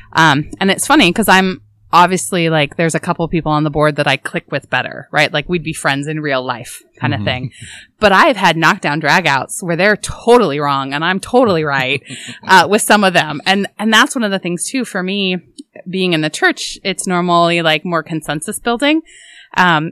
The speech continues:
Speaker 1: and so to have differences with people that you have an affinity with and agree with on a lot of things is always fascinating, and how to disagree and still be able to work together the next day. That's one of the things you learn, right? Like, it's not personal, and it's about sticking to your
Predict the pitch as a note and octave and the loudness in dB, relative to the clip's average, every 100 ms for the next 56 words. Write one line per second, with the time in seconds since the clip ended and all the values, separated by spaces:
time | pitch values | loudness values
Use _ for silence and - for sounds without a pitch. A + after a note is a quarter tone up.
0 | - G#3 G3+ F#3+ G3+ A3+ G#3+ E3+ - E3+ | -2 -2 2 2 4 2 2 -2 -4 -4
1 | - D#3 E3 - F3+ D#3+ D#3+ D3+ E3 E3 | -4 -6 -6 -6 -6 -4 0 0 -2 -6
2 | D#3+ D#3+ D3 D#3+ D#3 D3+ D#3 D3+ D3 D#3 | -4 -4 -4 -6 -4 -2 0 -2 -2 -6
3 | D#3+ E3+ E3+ D#3 D3+ D3+ D3 D3+ - D3 | -4 -2 -2 -4 -4 -4 -4 -6 -8 -8
4 | D3 D3+ C#3+ D3 - C#3 D3 - C3 C3 | -8 -8 -6 -6 -4 -4 -4 -8 -12 -12
5 | B2 C#3 - E3 - F#3 E3+ F#3 - F3 | -14 -12 -8 -4 0 0 0 -4 -4 -4
6 | E3+ D3+ D3+ D3+ D3+ D3+ - D3+ D3+ D3 | -2 -2 -2 -2 -6 -6 -4 -4 -4 -6
7 | C#3 C3+ D#3 C#3+ - C#3+ C3+ C3+ C#3 C3 | -8 -8 -8 -8 -8 -6 -4 -6 -8 -8
8 | A#2+ - - B2 - - - - - - | -8 -10 -8 -6 -8 -12 -16 -16 -6 2
9 | F#3 - F#3 E3+ D#3 D#3+ D3 D#3 D3 - | 2 2 0 0 -2 -4 -4 -6 -6 -6
10 | C3+ - D3+ E3 G3 E3 E3+ - F3 - | -10 -2 2 2 0 -2 -2 0 -2 -2
11 | F3 D#3+ E3+ C#3+ C#3 - _ _ - E3 | -4 -6 -4 -6 -6 -10 _ _ -8 -6
12 | D#3 D#3+ E3+ C#3+ C#3+ - - F#3+ G3+ F#3 | -6 -4 0 0 0 -4 -8 -8 -4 -4
13 | - E3+ E3+ E3 D#3 D3+ | -4 -6 -4 -2 -2 -4